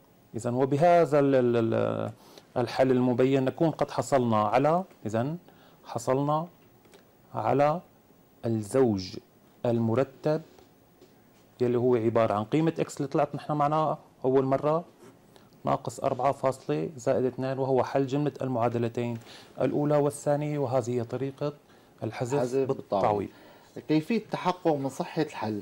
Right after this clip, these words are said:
Speaker 2: هذه
Speaker 1: إذا
Speaker 2: الخطوة ليست من ضمن الحل، لكن أحيانًا تتبع من
Speaker 1: بالتأكد.
Speaker 2: أجل سلامة ال-، أو صحة الناتج.
Speaker 1: تمامًا.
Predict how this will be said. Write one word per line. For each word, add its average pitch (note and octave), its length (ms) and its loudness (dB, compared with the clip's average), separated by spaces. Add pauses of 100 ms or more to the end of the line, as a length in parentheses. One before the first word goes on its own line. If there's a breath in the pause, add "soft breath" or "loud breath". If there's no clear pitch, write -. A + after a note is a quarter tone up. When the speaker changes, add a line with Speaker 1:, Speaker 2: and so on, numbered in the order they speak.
Speaker 2:
هذه F3+ 220 4
Speaker 1:
إذا F3+ 100 8
Speaker 2:
الخطوة F3 520 4
ليست F3 320 4
من C3+ 260 -2
ضمن B2+ 160 -2
الحل، C#3 460 2
لكن D#3 380 0
أحيانًا D3+ 340 0
تتبع D3 520 4
من C#3 140 -2
Speaker 1:
بالتأكد. C3+ 380 -2
Speaker 2:
أجل C3+ 240 0
سلامة C#3 460 2 (140)
ال-، B2+ 500 0
أو B2 200 2
صحة C3+ 420 -4
الناتج. G2 440 -2 (180)
Speaker 1:
تمامًا. G2 400 -4